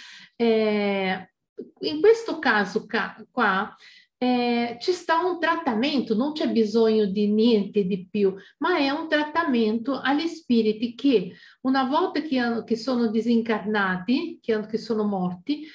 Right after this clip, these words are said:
non hanno capito, o che non hanno capito che sono morti, o ancora sono rabbiosi, o sono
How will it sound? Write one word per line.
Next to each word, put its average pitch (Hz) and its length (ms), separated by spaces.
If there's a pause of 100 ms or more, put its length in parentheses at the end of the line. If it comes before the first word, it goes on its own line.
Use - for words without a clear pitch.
(220)
non 370 140
hanno 349 220
capito, 294 500
o 415 60
che 359 160
non 269 140
hanno 240 160
capito 240 420
che 220 80
sono 233 240
morti, 262 600 (260)
o 392 300
ancora 277 720 (380)
sono 254 340
rabbiosi, 226 920
o 254 100
sono 233 580